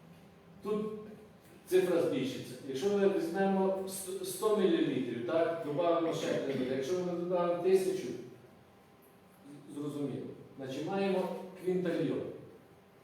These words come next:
Тепер нагадую вам, що наше тіло приблизно складається у дорослої людини із сорока трильйонів клітин. Приблизно. Кожного дня приблизно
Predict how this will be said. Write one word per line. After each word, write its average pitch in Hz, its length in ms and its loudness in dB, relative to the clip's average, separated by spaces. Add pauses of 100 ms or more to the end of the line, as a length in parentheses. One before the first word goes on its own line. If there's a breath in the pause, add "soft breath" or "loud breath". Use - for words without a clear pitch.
(340)
Тепер 240 180 4
нагадую 196 580 4
вам, - 260 0 (120)
що 131 120 -4
наше 190 280 -2 (240)
тіло 196 220 2
приблизно 170 640 2
складається 127 640 -4
у 135 160 -4
дорослої 135 400 -4
людини 190 400 -4
із - 200 -10
сорока 127 420 -4
трильйонів 131 580 -2
клітин. 107 420 -12 (680)
Приблизно. 98 400 -12 (1200)
Кожного 240 400 2
дня 185 500 4
приблизно 185 600 6